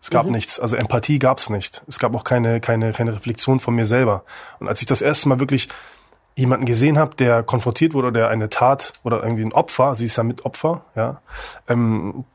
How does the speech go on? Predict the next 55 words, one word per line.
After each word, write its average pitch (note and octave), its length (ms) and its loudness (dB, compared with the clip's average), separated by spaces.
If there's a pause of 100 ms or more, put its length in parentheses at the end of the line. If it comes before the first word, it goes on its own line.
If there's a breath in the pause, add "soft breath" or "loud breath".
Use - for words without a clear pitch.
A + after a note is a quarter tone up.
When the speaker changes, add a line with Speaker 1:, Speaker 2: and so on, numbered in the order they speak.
(140)
Speaker 1:
was - 180 0
das B2+ 100 -2
mit A#2 100 0
einem A#2 140 2
gemacht B2+ 320 0
hat E3 260 0
und B2 80 -2
mir B2 60 2
das A#2+ 140 0
vor, B2 200 -2
vor, A2+ 240 -8
so G#2+ 100 -4
vor - 200 -2
Augen D#3+ 220 4
gehalten A2+ 340 0
wurde, C3 340 0 (500 loud breath)
war A#2+ 120 4
für A#2+ 120 -2
mich A#2+ 140 0
klar, C3 300 2
okay, A2+ 380 0 (340)
das A#2 160 0
ist B2 120 0
wie B2+ 60 2
so B2 120 4
eine C3+ 120 4
Backpfeife, C3 480 0
die A#2 60 2
man A2 140 4
dann G#2+ 100 4
bekommt, G2+ 480 2
so - 120 -2
eine G#2+ 140 4
zusätzliche, A2+ 560 0
ich G2+ 60 -6
weiß - 120 0
Speaker 2:
So F#3+ 60 0
Speaker 1:
nicht. - 120 0
Speaker 2:
wie - 20 -2
Aufwachen. F3+ 480 0
Jetzt F#3 160 0
Speaker 1:
Ja, D#3+ 80 6
Speaker 2:
komm A3+ 80 2
Speaker 1:
es A3+ 60 2
ist G#3+ 40 4
Speaker 2:
mal, G3+ 60 2
Speaker 1:
wie G#3 60 2
so F#3 100 2
Speaker 2:
komm - 20 6
mal G#3+ 60 4
Speaker 1:
eine, G3+ 100 4
wie - 40 0
Speaker 2:
raus D#3 80 0
Speaker 1:
so F#3 40 4
Speaker 2:
aus E3+ 60 4